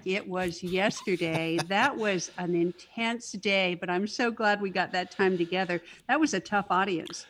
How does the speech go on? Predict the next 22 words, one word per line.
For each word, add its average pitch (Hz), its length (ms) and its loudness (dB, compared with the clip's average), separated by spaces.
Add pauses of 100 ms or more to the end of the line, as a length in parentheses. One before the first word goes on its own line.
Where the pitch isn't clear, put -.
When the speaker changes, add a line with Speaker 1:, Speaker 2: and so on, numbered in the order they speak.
Speaker 2:
Man, 175 680 6
was 151 200 0
it 123 100 -2
a 117 60 -4
tough - 280 -2
audience. 113 400 -2
I 160 260 2
couldn't 160 380 0
believe, 139 300 0
and, 156 100 0
and 151 160 0
that 165 160 4
was 175 140 2
my 147 160 0
first 143 380 0
experience 131 480 -2
in 151 200 -2
public 127 320 -6
relations 135 480 -4
or 113 80 -4
P - 240 -6
R. 131 380 -2